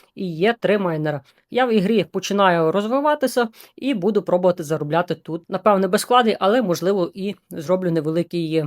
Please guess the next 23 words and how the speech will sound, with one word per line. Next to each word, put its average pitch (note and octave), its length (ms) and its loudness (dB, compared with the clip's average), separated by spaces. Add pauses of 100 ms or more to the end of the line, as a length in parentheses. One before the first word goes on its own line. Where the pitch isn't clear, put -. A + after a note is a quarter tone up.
(160)
невелике F#3 500 0
вкладення, A#3+ 520 0
щоб F3 440 -2
купити F3+ 380 -4
собі D#3+ 280 -8
якісь D#3+ 420 -8
майнера, E3+ 420 -2
щоб D#3+ 200 -10
вже D#3+ 280 -2 (300)
з - 120 -18
того A3 260 2
на E3 120 0
пасиві E3+ 640 -2 (160)
пробувати F#3 540 -2 (420)
добувати E3 460 0
криптовалюту, C4+ 680 -4
після F3+ 220 -6
того G3 300 0
робити E3 400 -2
реінвест D#3+ 600 -2
і F#3+ 220 -6 (220)
на D#3+ 100 -4
тому, F3 280 -2